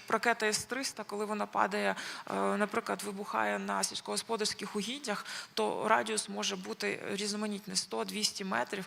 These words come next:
Його треба також перевіряти, і треба з металошукачем забирати всі уламки,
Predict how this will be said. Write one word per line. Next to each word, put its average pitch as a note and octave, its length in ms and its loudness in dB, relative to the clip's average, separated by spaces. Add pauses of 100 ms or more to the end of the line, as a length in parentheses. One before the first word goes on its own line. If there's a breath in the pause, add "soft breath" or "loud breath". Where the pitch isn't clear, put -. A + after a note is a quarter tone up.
(280 loud breath)
Його G#3+ 220 0
треба G#3+ 280 2
також G3 340 2
перевіряти, G3+ 640 2
і - 20 0
треба G3+ 320 0
з F#3+ 180 0 (280 loud breath)
металошукачем G#3+ 960 4
забирати G3 540 0
всі G3+ 240 0
уламки, G3 640 4